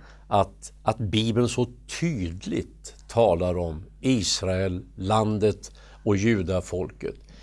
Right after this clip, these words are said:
Eh, alltså, det är ju landet och folket med inte bara en enormt intressant och spännande historia och en dramatisk nutid, utan dessutom en tydligt utstakad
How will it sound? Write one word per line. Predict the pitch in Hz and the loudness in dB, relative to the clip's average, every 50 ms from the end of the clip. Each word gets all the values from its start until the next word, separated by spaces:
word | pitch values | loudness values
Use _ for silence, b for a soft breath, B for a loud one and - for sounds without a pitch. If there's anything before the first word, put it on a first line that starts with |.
| b b b b b b b - - - - - | b b b b b b b -20 -20 -20 -10 -6
Eh, | - 95 - - - - - - | -4 -4 -4 -4 -8 -12 -4 -2
alltså, | 117 117 - 135 | -2 0 2 2
det | 113 98 143 143 117 | 2 4 4 4 4
är | 104 | 4
ju | 104 113 113 | 4 2 2
landet | 110 110 95 95 90 90 92 90 98 98 95 - | 4 4 4 2 2 0 -2 -2 -2 -4 -4 -4
och | - 98 | -6 -6
folket | - - - 92 92 92 90 - - - 110 107 - - B 90 87 B - | -4 -4 -4 -4 -4 -4 -6 -8 -8 -8 -8 -8 -10 -16 B -20 -20 B -2
med | 104 110 113 | 0 2 2
inte | 113 120 113 101 - - 98 | 4 4 2 2 0 0 2
bara | 95 110 107 101 101 98 | 4 4 4 4 4 2
en | 98 98 98 95 92 - | 2 0 0 -2 -4 -4
enormt | - 110 107 101 101 101 104 98 95 90 87 - - - - - | -4 -2 -2 0 2 2 2 2 2 0 -4 -6 -10 -16 -16 -8
intressant | - 101 98 92 - - 98 - - 107 95 95 92 - 98 | -6 -6 -4 -4 -4 -4 -4 -2 -2 -2 -2 -2 -2 -4 -4
och | 92 - | -6 -6
spännande | - - 101 95 92 87 87 85 80 82 | -4 -2 -2 -2 -2 -2 -4 -4 -4 -6
historia | 90 87 - - 101 92 87 92 - - - 101 - b b b b b b b b b b b - - - | -6 -6 -6 -6 -6 -6 -6 -6 -8 -8 -8 -10 -10 b b b b b b b b b b b -20 -16 -2
och | - 107 104 104 104 110 | 2 4 4 6 6 4
en | 107 101 101 95 | 4 2 2 4
dramatisk | 101 104 101 98 98 90 92 - - 101 - - - - - - 113 | 4 4 4 4 2 0 0 -2 -4 -2 -2 -2 -4 -6 -10 -8 -4
nutid, | 107 107 113 120 104 82 - - - 107 101 95 90 - b b b b | -2 2 2 2 2 0 -4 -6 -6 -6 -4 -4 -6 -10 b b b b
utan | - 113 104 - 117 107 | -4 -4 -2 0 0 0
dessutom | 98 101 95 - - 117 98 - 104 95 95 98 | 2 0 0 0 -2 -4 -4 -2 -4 -4 -2 -2
en | 98 98 | -4 -4
tydligt | - - - 131 135 120 95 80 80 87 95 101 92 - - - | -6 -6 -2 0 0 0 0 -4 -4 -4 -4 -4 -6 -8 -8 -6
utstakad | - 110 92 - - - - 92 87 85 - - 98 90 87 | -6 -4 -4 -6 -6 -6 -4 -4 -4 -4 -6 -6 -6 -6 -6